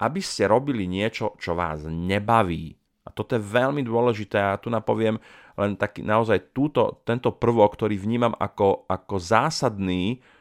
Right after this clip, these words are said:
pri dobrom, spokojnom živote, ktorý smeruje k tomu well-beingu, k tomu vychutnaniu si tej prítomnosti. Pokiaľ máte prácu,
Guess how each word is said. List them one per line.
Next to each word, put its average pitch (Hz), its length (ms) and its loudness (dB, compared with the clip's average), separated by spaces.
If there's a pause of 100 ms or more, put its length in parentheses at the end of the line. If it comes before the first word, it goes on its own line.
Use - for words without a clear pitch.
(160)
pri 92 160 -4
dobrom, 120 480 4
spokojnom 117 720 0
živote, 117 400 0
ktorý 95 400 -2
smeruje 113 480 2
k 90 80 -4
tomu 92 240 -6
well-beingu, 104 640 2
k - 80 -16
tomu 92 240 -4
vychutnaniu 104 560 -6
si - 160 -10
tej 98 160 -4
prítomnosti. 95 720 -8 (480)
Pokiaľ 110 320 2
máte 123 320 0
prácu, 113 720 -2